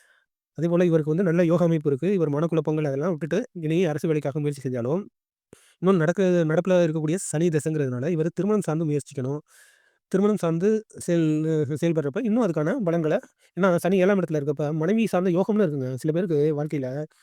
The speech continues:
கல்யாணம் பண்ணா தான் அடுத்த அமைப்பு இருக்கும், அடுத்த ஸ்டெப் எடுக்க முடியும். சில பேருக்கு குழந்தைகள்லாம் பிறந்தா தான் இருக்கும், இருக்கும். அப்படிதான் யோகம் இருக்கும், அவங்களோட பிறந்த ஜாதக அமைப்பே அப்படிதான் இருக்கும். ஆனா இன்னைக்கு அப்படி இருக்கா சொசைட்டி?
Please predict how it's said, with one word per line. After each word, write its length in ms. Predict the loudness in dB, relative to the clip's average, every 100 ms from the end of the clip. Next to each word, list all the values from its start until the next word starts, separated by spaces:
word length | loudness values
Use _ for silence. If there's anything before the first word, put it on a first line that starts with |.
| _ _
கல்யாணம் 320 | 0 2 2
பண்ணா 160 | 0 0
தான் 80 |
அடுத்த 180 | -2 0
அமைப்பு 220 | -2 -2
இருக்கும், 200 | -2 -4
அடுத்த 180 | -8 -8
ஸ்டெப் 160 | -4 -2
எடுக்க 180 | 0 -2
முடியும். 200 | -6 -10
சில 200 | -10 -2
பேருக்கு 280 | -2 0 0
குழந்தைகள்லாம் 360 | 2 2 0 -2
பிறந்தா 180 | -2 0
தான் 140 | 0
இருக்கும், 260 | -2 -4 -4
இருக்கும். 320 | -4 -4 -8
அப்படிதான் 260 | -4 0 2
யோகம் 220 | 2 0
இருக்கும், 220 | -2 -4
அவங்களோட 200 | -6 -8
பிறந்த 360 | -4 -2 -2 -2 -10 -20
ஜாதக 300 | -4 0 2
அமைப்பே 300 | 2 2 4
அப்படிதான் 180 | 2 2
இருக்கும். 220 | -2 -4 -10 -18 -4
ஆனா 140 | 0
இன்னைக்கு 180 | 2 2
அப்படி 100 | 2
இருக்கா 220 | 0 0
சொசைட்டி? 420 | -2 -4 -4 -6